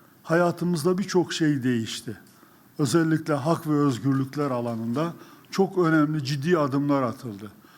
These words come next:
Mesela Anayasa Mahkemesi'ne bireysel başvuru bunlardan bir tanesi. Anayasa Mahkemesi'ne bireysel başvuru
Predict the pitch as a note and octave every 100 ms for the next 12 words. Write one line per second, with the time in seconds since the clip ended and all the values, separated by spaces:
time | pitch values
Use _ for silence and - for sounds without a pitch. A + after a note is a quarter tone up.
0 | - - - - D3 - D#3 C#3+ C#3+ B2+
1 | - - - - _ D3+ D#3 F3 F3 F3+
2 | E3 E3 C#3+ E3 D#3 D#3 E3+ D#3+ D#3 A#2+
3 | B2 C#3+ D3+ D3+ E3+ D#3+ C#3 D3 D#3 -
4 | C#3 C#3 E3+ F3 D#3 C#3+ D3+ D3 C#3+ D3+
5 | D3+ D3 D#3 C3 A2+ G2+ - G2 - -
6 | - - - - - _ _ - C#3+ D#3+
7 | F3 - F3 E3 D3+ E3+ E3 D#3+ E3 D#3
8 | D3 C#3+ D3+ D#3 - D#3+ C#3+ D3 C3+ -
9 | D3 D3